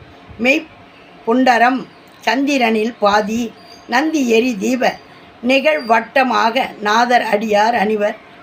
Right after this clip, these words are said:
நன்மையாலே. எவ்வளோ அருமையா அந்த திருநீருக்கு அவ்வளோ ஒரு மகத்துவம் இருக்குது.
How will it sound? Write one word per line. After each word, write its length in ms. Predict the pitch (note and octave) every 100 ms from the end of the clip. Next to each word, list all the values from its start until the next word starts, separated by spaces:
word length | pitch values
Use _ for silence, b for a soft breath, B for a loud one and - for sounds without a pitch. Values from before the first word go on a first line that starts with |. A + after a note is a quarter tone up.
| - G#3+
நன்மையாலே. 760 | A#3 C4 A#3 F#3+ F3+ E3 F#3+ F#3+ - - - - - - - - - - - - - A#3+
எவ்வளோ 220 | B3 D#4+ A3+
அருமையா 360 | A3+ A#3 A#3 B3 B3
அந்த 200 | A3 F#3+ -
திருநீருக்கு 600 | A#3+ C4 B3+ G#3 G3 - C4 - - - -
அவ்வளோ 220 | G3+ G#3+ G3
ஒரு 100 | F#3 F3
மகத்துவம் 480 | F3 A3 G#3 F#3+ F3
இருக்குது. 320 | F3 G3+